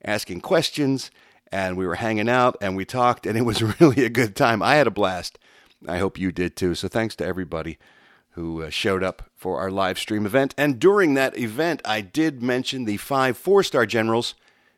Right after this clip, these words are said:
with whom I'll be having phone conversations this month. As you know, every month I pick five four-star generals at random,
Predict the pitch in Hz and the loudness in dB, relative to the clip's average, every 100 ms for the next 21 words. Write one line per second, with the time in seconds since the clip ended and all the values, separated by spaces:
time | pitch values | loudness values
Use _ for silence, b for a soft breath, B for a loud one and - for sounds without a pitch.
0 | b 104 104 147 - 139 147 139 156 190 | b -12 -4 -4 -2 -2 -2 -4 -2 -4
1 | - 247 254 185 92 85 82 - 87 82 | -2 0 0 0 -4 -4 -6 -6 -6 -8
2 | 80 85 - 90 90 104 120 147 b b | -10 -12 -8 -8 -8 -2 -4 -4 b b
3 | b b - 95 101 104 107 - 101 127 | b b -10 -8 -4 -2 -2 -2 -4 -2
4 | 113 101 107 - 110 90 90 - 113 - | 0 0 -2 -4 -6 -4 -6 -8 -8 -8
5 | - 113 104 110 127 - _ _ _ - | 0 2 2 2 -2 -8 _ _ _ -6
6 | 110 110 - 117 107 101 101 98 101 113 | 0 0 0 -4 0 0 2 0 0 -4
7 | 107 101 98 90 90 131 | -2 -2 -2 -2 -2 -4